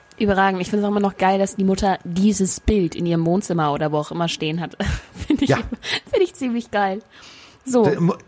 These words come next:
Speaker 2: so, so, du kommst dahin, du bist, du bist, äh, der Held, du hast Houston gerettet nach der Überflutung, du hast Geld gesammelt,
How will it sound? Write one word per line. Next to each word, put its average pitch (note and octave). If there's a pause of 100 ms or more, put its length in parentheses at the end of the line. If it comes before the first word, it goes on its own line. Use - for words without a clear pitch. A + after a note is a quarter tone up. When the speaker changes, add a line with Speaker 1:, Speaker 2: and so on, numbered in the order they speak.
Speaker 2:
so, D3+
so, D#3+
du C3
kommst E3
dahin, D#3+
du D#3+
bist, C3+
du C3+
bist, C#3+
äh, D#2
der A#2
Held, D3
du C3+
hast B2
Houston C3
gerettet A#2+
nach B2
der A#2
Überflutung, A#2+
du C3+
hast -
Geld C3
gesammelt, B2